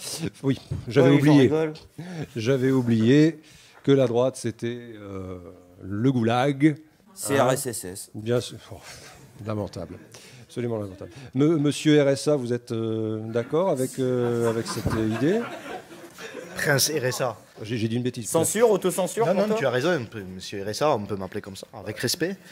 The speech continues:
Speaker 1: Je
Speaker 3: Et,
Speaker 1: suis
Speaker 3: euh,
Speaker 1: poli. Excusez-moi d'être poli.
Speaker 3: Et tu as raison. Enfin, vous avez raison, monsieur.
Speaker 1: Ça, ça ne me pose aucun problème, euh.
Speaker 3: Et comment est-ce que je dois t'appeler, résultat ?
Speaker 1: Pardon ?
Speaker 3: Comment est-ce que je peux t'appeler ? Monsieur.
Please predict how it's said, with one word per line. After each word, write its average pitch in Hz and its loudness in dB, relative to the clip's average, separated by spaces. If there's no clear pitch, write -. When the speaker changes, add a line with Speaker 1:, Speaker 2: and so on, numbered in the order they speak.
Speaker 1:
Je 101 -10
Speaker 3:
Et, 135 2
Speaker 1:
suis 123 6
Speaker 3:
euh, 107 4
Speaker 1:
poli. 98 -4
Excusez-moi 135 -4
d'être 117 -10
poli. 110 -2
Speaker 3:
Et 135 2
tu - -14
as 92 -10
raison. 98 -6
Enfin, 107 -2
vous 113 -2
avez 107 -2
raison, 113 -2
monsieur. 107 0
Speaker 1:
Ça, - -2
ça 151 2
ne 151 4
me 151 4
pose 143 -2
aucun 143 0
problème, 123 2
euh. 92 -12
Speaker 3:
Et 110 -14
comment 135 -2
est-ce 127 -4
que - -10
je 107 -12
dois 123 2
t'appeler, 127 -4
résultat ? 120 -10
Speaker 1:
Pardon ? 127 -4
Speaker 3:
Comment 147 4
est-ce 147 2
que 131 -6
je 123 0
peux 123 -4
t'appeler ? 117 -2
Monsieur. 131 -20